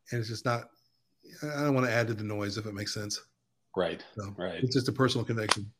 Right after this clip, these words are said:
Speaker 1: But I do love the girls, man. I really do. I made, I
Speaker 2: Yeah.
Speaker 1: met some really outstanding people.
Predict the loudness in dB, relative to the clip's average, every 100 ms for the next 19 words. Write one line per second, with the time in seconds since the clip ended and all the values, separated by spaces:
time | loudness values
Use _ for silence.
0 | _ 10 12 12 12 12 12 12 10 6
1 | 6 6 2 2 2 4 4 4 2 0
2 | -4 _ _ _ -4 2 2 2 2 2
3 | 2 0 2 2 2 2 -2 -2 -4 -4
4 | -6